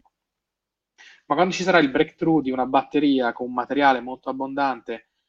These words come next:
senza effetto memoria, che si ricarica velocemente, che dura svariate migliaia di cicli,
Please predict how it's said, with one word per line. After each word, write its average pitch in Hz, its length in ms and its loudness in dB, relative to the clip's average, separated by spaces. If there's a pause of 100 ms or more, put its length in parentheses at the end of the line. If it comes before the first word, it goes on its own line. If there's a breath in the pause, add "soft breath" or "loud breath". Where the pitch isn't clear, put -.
(560)
senza - 340 -10
effetto 170 340 -2
memoria, 151 480 -2
che 120 100 -10
si - 120 -16
ricarica 135 360 -6
velocemente, 135 920 -8
che 120 160 -16
dura 127 680 -6
svariate 127 420 -8
migliaia 127 400 -8
di 127 100 -14
cicli, 143 640 -8